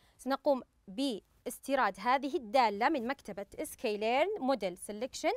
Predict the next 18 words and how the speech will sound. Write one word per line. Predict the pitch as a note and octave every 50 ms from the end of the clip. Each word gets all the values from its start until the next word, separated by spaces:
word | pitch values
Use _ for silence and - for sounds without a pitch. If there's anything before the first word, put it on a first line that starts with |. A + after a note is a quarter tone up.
| - _ _ _ _ _ _ -
سنقوم | - - A#3+ A#3 - - B3+ A3+
باستيراد | F#3 - - - - - B3 A#3+ B3 B3+ C4 C#4+ E4 F4+ C#4
Train | A3+ - - - A#3+ C4+ C#4 C#4+ C#4 C#4+ C#4+ - - B3
Test | B3 A#3 - - -
Split. | - - - _ - A3+ A#3 E4+ - - - - _ _ _ _ _ _ _ _ _
سنقوم | - - A#3 A#3+ - - E4 E4+ F4+ F#4 D#4+ C#4
هنا | C#4+ A#3+ A3 A3+ E4+ G#4+ _ _ _ -
بتعريف | G#3 G3 B3+ A#3+ F#3+ - _ _ - - A#3+ G#3 A#3 A#3 G3+ - - - - D#4+
X | - - - - - F#4 - -
Train | - E4+ D#4+ E4 E4+ F#4 G4+ - _ _ _ _ _ _ _ _ _ _ _ _ _
خاصة | - - - C4+ B3+ - - - F#3
ببيانات | F3 F3+ G3 A#3+ A#3 F#3+ - F#3 F#3 A3 A3+ A3 A#3 B3 A3+ G3+ - -
أو | A3 G#3+
الصور | G#3+ - - C#4+ B3+ G#3+ F#3+ -
التي | - A3 A#3 - A#3+
سوف | - - A3 -
يتم | A#3+ A#3 A#3+ A#3+ - C4 G#3+
تدريبها. | F#3+ - G#3 F#3 A3 B3+ C4 G#3 B3 A3+ C4 D#4 G#4+